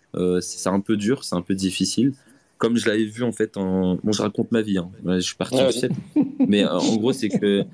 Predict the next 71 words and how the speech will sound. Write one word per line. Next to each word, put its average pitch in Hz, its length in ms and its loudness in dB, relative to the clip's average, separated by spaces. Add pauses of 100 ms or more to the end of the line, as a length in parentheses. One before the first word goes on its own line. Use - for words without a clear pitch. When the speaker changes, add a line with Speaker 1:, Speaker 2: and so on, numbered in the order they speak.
(140)
Speaker 1:
un, 92 220 0
un, 80 340 0
un, - 140 -6
par 104 120 0
exemple, 120 280 0
en 107 80 0
Afrique 104 320 -2
du 104 100 -4
Sud, 131 380 0 (340)
euh, 95 360 2
quand, 104 240 2
quand 104 160 -2
j'y 98 180 0
étais, 107 240 0
là, 98 140 -2
il 90 60 0
y 87 40 -2
a, 85 100 -2
il 85 80 0
y 85 40 0
a 87 40 -2
quelques - 260 -6
mois, 104 220 2
c'est 101 200 -2
que 98 160 0
ce - 100 -6
que 104 80 -2
tu 101 140 -4
remarquais, 98 520 0 (300)
c'est - 180 -2
qu'il 107 120 0
y - 20 4
avait 123 140 2
les 123 120 2
colonies 117 480 2
qui 104 120 -4
étaient 98 160 0
passées. 127 400 -2 (400)
Donc, 92 260 0
euh, 90 260 2
bien 95 140 -2
sûr, 104 180 -2
t'avais 98 220 0
des 95 160 0
Indiens, 101 200 2
mais 110 100 2
t'avais 95 160 2
beaucoup 107 280 -4
de 107 60 -4
Blancs, 110 260 0
t'avais 90 140 -10
beaucoup 95 240 -6
d'Européens. 101 500 0 (480)
Et 92 100 2
en 90 60 0
fait, 123 200 0
c'est, 92 180 0
cette 92 220 -2
fracture, 110 440 -2
elle 90 80 4
était 90 160 -2
beaucoup 107 260 -6
trop - 160 -2
forte 120 360 -2
et 90 60 2
t'avais 87 200 0
encore 98 260 0
beaucoup 101 320 0
cet - 240 -2
esprit 110 340 -2
de, 104 260 2